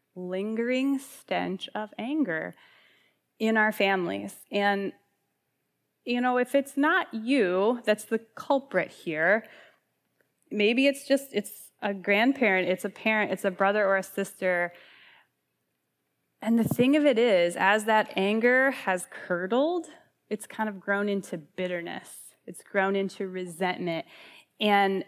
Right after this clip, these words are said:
it's not as if, again, that person took a gun and took someone out, but that bitterness has taken people out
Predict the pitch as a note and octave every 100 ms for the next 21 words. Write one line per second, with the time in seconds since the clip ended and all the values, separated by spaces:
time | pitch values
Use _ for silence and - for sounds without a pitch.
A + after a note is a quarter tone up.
0 | _ A3 G#3 G#3 G#3+ A3 A#3 B3 A3 A3
1 | G3+ A#3 A3 F#3+ F#3 G#3+ G3 F3+ - G3
2 | - F#3+ F#3 F#3+ _ - A3+ A3 G3+ F#3
3 | A3+ G#3+ F#3+ F3+ F#3 A3+ G#3 - F#3+ F3+
4 | F3 F#3 E3 - _ - G3 - F#3+ G#3
5 | B3 - - - _ _ _ _ _ G#3
6 | G#3 A#3+ G#3+ F3 F3+ - - F3 - -
7 | - G#3+ A3 - A3 G#3 - G3 F#3+ -
8 | F3 - E3 D3